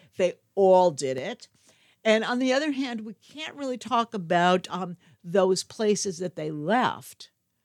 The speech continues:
okay, without thinking about how those places, ordinary people, governments, uh, recognized that they had to marshal their people, um,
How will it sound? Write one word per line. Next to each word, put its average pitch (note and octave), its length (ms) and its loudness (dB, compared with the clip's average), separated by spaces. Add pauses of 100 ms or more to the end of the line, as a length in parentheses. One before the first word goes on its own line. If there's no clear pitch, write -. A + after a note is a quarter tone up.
(340)
okay, D#3+ 280 -8 (260)
without G3+ 420 2
thinking A3 380 -8
about E3+ 260 -2
how F3 220 -2
those E3 300 -4
places, E3+ 720 -8 (400)
ordinary G#3+ 560 2
people, F#3 600 -4 (480)
governments, F#3+ 840 0 (420)
uh, D#3+ 420 0 (180)
recognized F#3 840 -4
that D3 120 -12
they D#3 100 -10
had E3 260 -10
to E3 100 -16
marshal D#3+ 840 -6
their D3+ 600 -2
people, D3 640 -6
um, C#3 340 -8